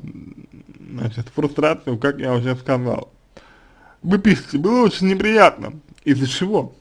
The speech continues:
Как теперь верить мужчинам после этого? Как, каким? Э, доверие мужчинам, да и людям, людям в целом,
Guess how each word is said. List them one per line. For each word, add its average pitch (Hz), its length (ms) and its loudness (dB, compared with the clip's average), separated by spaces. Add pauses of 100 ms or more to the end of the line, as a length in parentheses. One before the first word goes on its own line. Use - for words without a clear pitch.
(140)
Как 151 180 -2
теперь 165 240 -2
верить 151 260 0
мужчинам 156 440 -4
после 127 300 -4
этого? - 200 -8
Как, 202 240 -12
каким? 135 440 -2 (840)
Э, 135 920 8
доверие 156 920 6
мужчинам, 147 680 -2
да 147 100 4
и 156 80 8
людям, 151 320 4 (100)
людям 143 540 0 (120)
в - 140 -20
целом, 190 380 0